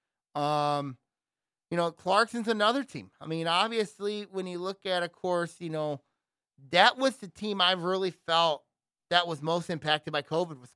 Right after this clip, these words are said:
Clarkston, because they had a really good team coming back. I mean, a lot of experience. And then like that last year, you know, I mean, the whole, with the whole season being wiped out, I mean, Clarkson's a team that I think,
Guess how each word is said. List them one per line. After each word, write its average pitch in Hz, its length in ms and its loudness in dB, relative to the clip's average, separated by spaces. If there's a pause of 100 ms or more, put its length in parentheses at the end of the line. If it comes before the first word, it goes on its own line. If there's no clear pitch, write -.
Clarkston, - 420 -14 (180)
because 156 460 -4 (560)
they 175 80 0
had 185 180 4
a 160 80 2
really 180 340 0
good 226 220 -2
team 202 280 -2
coming 180 300 -2
back. 160 400 4
I 147 120 -2
mean, 143 280 -6
a 131 60 -16
lot 156 220 4
of 196 80 0
experience. 175 720 -4 (600)
And 180 180 0
then 170 340 -2 (600)
like 175 240 -2
that 180 220 -2
last 175 360 2
year, 233 240 0
you 165 140 -2
know, 170 100 -2
I 165 80 0
mean, 165 140 -4
the 165 60 -2
whole, 175 460 0
with 165 140 -10
the 175 60 -10
whole 180 160 -2
season 185 280 -8
being 170 160 -4
wiped 160 260 -2
out, 226 360 2
I 170 80 -4
mean, 185 280 -6 (360)
Clarkson's 302 360 0
a 233 60 -8
team 226 300 -6
that 185 180 -2 (440)
I 196 120 2
think, 226 280 -6